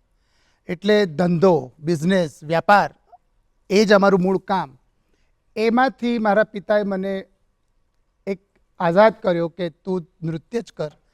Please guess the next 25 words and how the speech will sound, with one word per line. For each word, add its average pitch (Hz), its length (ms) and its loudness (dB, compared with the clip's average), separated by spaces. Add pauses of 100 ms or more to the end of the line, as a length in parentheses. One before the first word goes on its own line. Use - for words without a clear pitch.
(420)
એમાં 175 260 -4
તારે 160 240 -4
ચિંતા 156 360 -10
કરવાની 143 320 -12
જરૂર 120 340 -16
નથી." - 240 -20
એટલે 220 380 -6 (680)
મને 202 540 0 (120)
એ 240 100 -2
વસ્તુ 247 540 -2
આમ 208 220 4
નડી 202 280 2
નથી. 165 380 -6 (1600)
બીજું 202 340 -4
કારણ 233 380 2
એક 220 200 -4 (160)
એ 240 180 -4
છે 214 240 -6
કે 240 340 -2 (1400)
લોકોના 226 600 -2
મનમાં 208 580 -6 (560)
આપણી 190 340 -10
બોલિવૂડની 185 720 -4
ફિલ્મોએ 180 840 -8 (220)
પુરુષ 196 260 -4